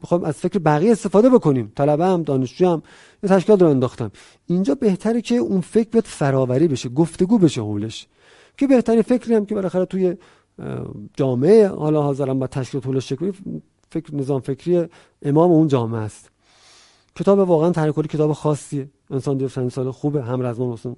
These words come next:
خیلی خوبه. یا کتاب اساتید مثل آیت الله مصداق، مرحوم شهید مطهری، کسای دیگه که می‌شه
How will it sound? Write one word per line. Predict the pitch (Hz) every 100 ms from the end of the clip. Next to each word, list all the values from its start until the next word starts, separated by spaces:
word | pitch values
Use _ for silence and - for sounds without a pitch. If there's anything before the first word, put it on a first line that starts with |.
| -
خیلی | 139
خوبه. | - 151 139 _ - _ -
یا | 254 247
کتاب | 208 202
اساتید | 202 - 156 165 170
مثل | 165 160
آیت | 135
الله | 147 156
مصداق، | 143 - 147 139 _ -
مرحوم | 123 127 123 _ _ _ _ _ _ 135 117
شهید | 131 143
مطهری، | 165 156 151 175
کسای | 208 214 202
دیگه | 185
که | 180 185
می‌شه | 160 165 196 208 185